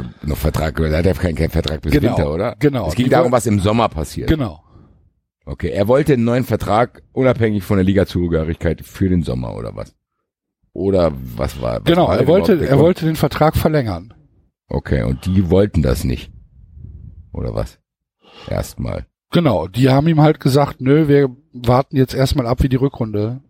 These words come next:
Speaker 2: ähm, läuft. Was halt schon so ein bisschen selbstbewusst ist von Fortuna Düsseldorf, denn, ähm, die haben ja eigentlich jetzt so in den letzten Wochen vor der Winterpause relativ viel richtig gemacht.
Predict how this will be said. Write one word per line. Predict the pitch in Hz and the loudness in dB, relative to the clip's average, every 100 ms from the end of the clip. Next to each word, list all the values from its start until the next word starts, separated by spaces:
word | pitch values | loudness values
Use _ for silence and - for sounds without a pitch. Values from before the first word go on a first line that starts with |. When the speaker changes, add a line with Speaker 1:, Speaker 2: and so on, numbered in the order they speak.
| _ | _
Speaker 2:
ähm, | 110 107 104 - | -6 -6 -8 -12
läuft. | 110 101 101 - - _ - - - - - - - - | -8 -6 -6 -10 -18 _ -20 -20 -20 -18 -18 -18 -14 -2
Was | 135 190 - | 0 0 2
halt | 170 147 | 2 4
schon | - 220 226 | 4 2 2
so | 185 | 0
ein | 143 | 2
bisschen | 220 - 220 196 196 - | 0 2 2 2 -4 -2
selbstbewusst | 127 196 - 170 117 123 - | 2 4 2 2 2 0 0
ist | 120 147 - | -2 -2 -4
von | - 143 | -2 -2
Fortuna | 135 139 139 131 | -2 -4 0 0
Düsseldorf, | 120 135 120 110 160 - _ _ - - - _ - | 0 0 0 0 -2 -6 _ _ -20 -20 -20 _ 0
denn, | 139 160 147 180 - | 2 2 0 -8 0
ähm, | 143 147 156 160 _ _ _ _ _ | 2 2 -4 -16 _ _ _ _ _
die | 117 127 123 | -6 0 2
haben | 139 143 165 165 135 - - - - - - - _ - | 2 0 -2 -10 -14 -20 -20 -20 -20 -20 -20 -20 _ -20
ja | 123 120 113 117 117 117 - _ | -16 -2 2 2 2 0 -4 _
eigentlich | - 113 135 160 - 165 - - | -2 0 0 -4 0 0 0 0
jetzt | 160 - - | 0 0 -2
so | 151 135 | -2 0
in | 131 | 0
den | 131 | 2
letzten | 120 - - - 120 | 2 0 -4 -6 0
Wochen | 151 - 160 | 2 2 -4
vor | - 156 | 2 4
der | 147 131 | 4 2
Winterpause | 147 170 - 151 139 135 | 0 0 2 2 4 2
relativ | 170 - 156 | 0 0 -2
viel | - 160 | 0 0
richtig | 190 - - | 0 -4 -8
gemacht. | 107 98 101 _ | -8 -12 -14 _